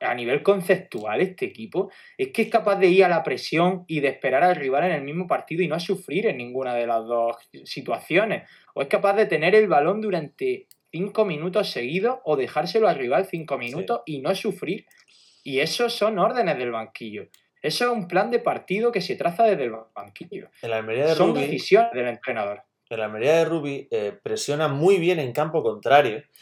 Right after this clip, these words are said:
Speaker 2: y, eh, y te llega, a pesar de que parezca que, es verdad que los últimos veinte minutos fueron, fueron, eh, llenos de incertidumbre y de incógnitas, con ese fallo, como estaba mencionando Panta, de, de Marto en el marcaje, que provoca un remate lamentable de Cristian Herrera, por otra parte,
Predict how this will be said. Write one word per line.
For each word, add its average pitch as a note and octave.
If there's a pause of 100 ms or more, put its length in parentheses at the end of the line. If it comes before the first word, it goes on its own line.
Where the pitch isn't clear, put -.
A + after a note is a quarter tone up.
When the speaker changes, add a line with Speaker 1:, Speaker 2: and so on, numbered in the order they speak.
(480)
Speaker 2:
y, A#2
eh, A2
y A2
te A2
llega, F3
a D3+
pesar D3
de G#3
que G3+
parezca F3+
que, D3+ (260)
es A#2
verdad A#2+
que A#2
los G2+
últimos A#2
veinte A#2+
minutos A#2
fueron, A#2
fueron, A2
eh, G#2 (200)
llenos C#3+
de C#3
incertidumbre C3+
y C3+
de B2
incógnitas, B2+
con A2+
ese A2
fallo, A2+
como G#2+
estaba A2
mencionando G#2+
Panta, A2+
de, G#2
de G#2
Marto A#2
en A2
el A2
marcaje, A2+
que A2
provoca A2+
un A2
remate A2+
lamentable A2
de A2
Cristian A2+
Herrera, B2
por A#2
otra A2+
parte, B2